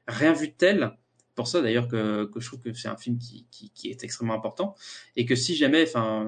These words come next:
vous ou d'autres personnes ont des films qui peuvent ressembler à ça et à, à avoir, euh, la même ampleur, moi, ça m'intéresse extrêmement, parce que je trouve que c'est des,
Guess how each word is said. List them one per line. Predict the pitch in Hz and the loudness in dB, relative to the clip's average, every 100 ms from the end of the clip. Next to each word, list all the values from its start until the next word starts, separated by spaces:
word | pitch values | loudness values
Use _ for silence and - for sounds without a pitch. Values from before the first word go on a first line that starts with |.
| 113 | -4
vous | 117 143 156 127 117 | -4 -2 -2 -4 -2
ou | |
d'autres | 123 120 | -2 2
personnes | 123 123 156 - 135 | 2 2 2 2 0
ont | 139 131 | 0 2
des | 120 117 | 4 4
films | 117 185 160 | 2 -2 -4
qui | - - | -8 -2
peuvent | 147 131 | 2 4
ressembler | 127 123 131 143 | 2 2 2 4
à | 123 107 | 6 4
ça | 110 175 151 | 2 4 6
et | |
à, | 117 - - - - | 6 2 -6 -20 -6
à | - | -2
avoir, | 113 139 123 | 4 6 6
euh, | 117 110 107 107 | 6 6 4 4
la | 110 | 4
même | 120 110 | 2 2
ampleur, | 120 175 | 2 2
moi, | 127 | 0
ça | 120 113 | -4 -4
m'intéresse | - 117 120 | -2 -2 -2
extrêmement, | 120 123 - 107 | -4 -2 -2 -4
parce | - | -8
que | 117 | -12
je | 120 | -14
trouve | - | -10
que | |
c'est | 120 | -6
des, | 107 104 104 - | -4 -4 -6 -10